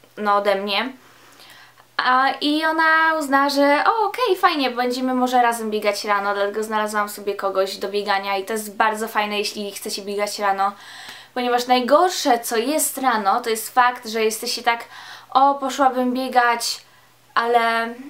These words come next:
a, nie chce mi się, chodźcie, idziemy spać, co nie? A jak się z kimś umówicie, to jest, patrzycie ten i może tak, okej, napiszemy, dobra, ja nie idę dzisiaj, ale później myślicie, a co jeśli ta osoba już się obudziła o tej piątej, a teraz ja bym jej napisała tak,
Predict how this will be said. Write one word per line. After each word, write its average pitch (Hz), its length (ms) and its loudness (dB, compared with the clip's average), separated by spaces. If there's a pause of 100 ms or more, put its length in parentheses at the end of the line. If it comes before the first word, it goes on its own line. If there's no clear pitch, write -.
(140)
a, 302 220 2
nie 262 180 0
chce 240 140 -4
mi 202 100 -4
się, 214 120 -6
chodźcie, 208 280 -4
idziemy 196 280 -6
spać, 190 340 -4
co - 140 -12
nie? 214 200 -8 (500)
A 226 140 4
jak 233 240 0
się - 180 -4
z 247 120 -4
kimś 240 260 -6
umówicie, 233 600 -2 (460)
to 214 80 -4
jest, 220 320 -4 (180)
patrzycie 247 440 -2
ten 220 220 -2
i 233 140 -8
może 226 260 -4
tak, 233 140 -8 (500)
okej, 262 300 2
napiszemy, 262 840 2
dobra, 226 280 0
ja 233 180 2
nie 240 180 -2
idę 185 260 -2
dzisiaj, - 440 -6
ale 233 180 2
później 277 240 2
myślicie, - 380 -2
a 220 100 0
co 277 120 -4
jeśli 247 260 -4
ta 226 140 2
osoba 214 280 -2
już 214 120 0
się - 140 -6
obudziła 226 540 2
o 208 60 0
tej 214 180 -4
piątej, 190 680 -2 (120)
a 214 100 -2
teraz 226 300 -2
ja 220 80 -2
bym 220 200 -2
jej 220 80 -2
napisała 214 400 -2
tak, 208 240 -2